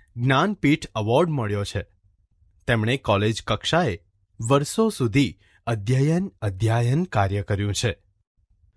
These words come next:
તેઓ આપણા ગુજરાતી સાહિત્યના જાણીતા નવલકથાકાર અને નાટ્યકાર છે. તેમણે કવિતા, ટૂંકી વાર્તા, વિવેચન, નિબંધ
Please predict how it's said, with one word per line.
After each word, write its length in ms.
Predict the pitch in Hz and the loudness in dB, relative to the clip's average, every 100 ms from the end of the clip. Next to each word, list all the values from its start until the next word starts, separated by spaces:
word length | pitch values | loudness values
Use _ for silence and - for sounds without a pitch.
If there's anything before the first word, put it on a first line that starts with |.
| _ _ - - | _ _ -4 4
તેઓ 320 | 160 247 - | 4 4 2
આપણા 360 | 127 131 151 180 | 2 2 2 0
ગુજરાતી 580 | 127 110 110 113 113 160 | -2 -4 -2 -2 -2 -4
સાહિત્યના 800 | - 90 127 - 143 101 101 151 _ _ - | -2 -2 -2 0 2 2 -4 -8 _ _ -8
જાણીતા 680 | 131 117 139 139 180 185 220 | -4 2 2 2 2 2 4
નવલકથાકાર 1040 | 180 101 101 135 - - 107 - 92 110 - _ _ - | 4 0 0 -2 -2 0 0 0 -2 -2 -8 _ _ 0
અને 180 | 185 | 2
નાટ્યકાર 600 | 208 113 101 147 123 98 92 | 2 0 0 0 2 0 0
છે. 260 | - 98 - _ _ _ _ _ _ _ _ _ | -2 -4 -6 _ _ _ _ _ _ _ _ _
તેમણે 300 | 127 110 113 | 0 0 -2
કવિતા, 680 | - 107 92 98 117 123 165 _ _ _ _ _ _ _ | -2 -2 -2 0 0 0 -2 _ _ _ _ _ _ _
ટૂંકી 320 | 185 202 - | -2 -2 0
વાર્તા, 640 | 123 95 90 - 113 165 _ _ _ _ _ _ | 0 0 0 2 2 0 _ _ _ _ _ _
વિવેચન, 680 | 107 110 101 104 - 139 185 196 _ _ _ _ _ | -2 0 2 0 0 0 -2 -6 _ _ _ _ _
નિબંધ 480 | 110 107 95 120 170 | -2 0 2 2 0